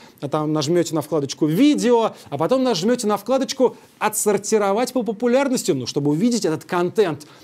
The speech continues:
Качественный контент, за который вы, я, мы заплатили шестнадцать миллиардов рублей. Платим каждый год.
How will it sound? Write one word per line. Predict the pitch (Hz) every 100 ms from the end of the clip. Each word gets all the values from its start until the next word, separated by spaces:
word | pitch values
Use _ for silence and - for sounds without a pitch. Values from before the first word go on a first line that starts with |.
| -
Качественный | - 214 233 240 220 226
контент, | 220 208 208 285
за | 170 180
который | 190 190 196 175 151
вы, | 131 175 226 180 214 - - _ _ -
я, | 135 156 160 190
мы | 196 156 190 240
заплатили | 196 180 190 190 240 233 233 - -
шестнадцать | - - 208 214 226 202
миллиардов | 208 214 180 208
рублей. | 208 190
Платим | 123 180 180 190
каждый | 175 185 147 180
год. | 180 135